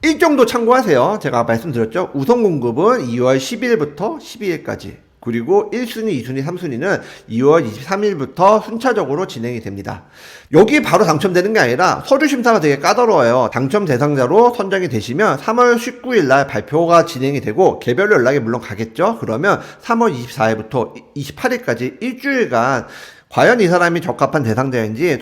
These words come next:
서류 검토 되게 꼼꼼히 하거든요. 그러니까 뭐 청약하기 전에 되게 꼼꼼히 살펴보시고 청약 임하셨으면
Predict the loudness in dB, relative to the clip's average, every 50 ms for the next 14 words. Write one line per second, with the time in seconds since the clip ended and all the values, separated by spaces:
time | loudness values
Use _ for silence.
0 | -8 _ 0 0 2 2 0 0 -2 -4 -4 -6 -6 -8 -4 0 0 0 0 -2
1 | -4 -4 -2 0 0 0 2 2 0 0 0 -2 -4 -4 -4 -6 -8 -12 -18 _
2 | -8 -8 -8 -8 -8 -8 -6 -6 -6 -8 -12 -20 -20 _ _ -16 -12 -10 -10 -10
3 | -12 -14 -20 _ _ -8 -4 -4 -2 -2 -2 -4 -4 -4 -4 -2 -2 -2 -2 -4
4 | -4 -8 -10 -12 -12 -8 -8 -8 -8 -6 -6 -6 -6 -4 -6 -6 -4 -4 -6 -4
5 | -4 -6 -8 -8 -6 -2 0 0 0 0 -4 -12 -20 -18 -14 -8 -8 -8 -8 -8
6 | -10 -8 -6 -4 -4 -4 -6 -8 -8 -8 -8 -8 -10